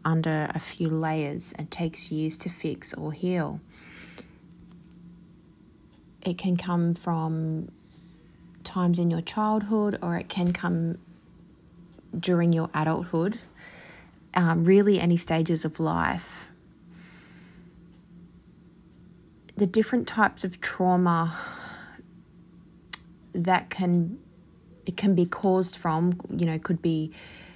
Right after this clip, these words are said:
sexual, physical abuse, uh,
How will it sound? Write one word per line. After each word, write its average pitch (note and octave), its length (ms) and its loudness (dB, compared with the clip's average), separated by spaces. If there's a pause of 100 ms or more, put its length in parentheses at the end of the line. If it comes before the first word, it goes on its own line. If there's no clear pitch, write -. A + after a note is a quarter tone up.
sexual, F3 420 0
physical F3 520 2
abuse, D#3 880 0
uh, D3 480 -4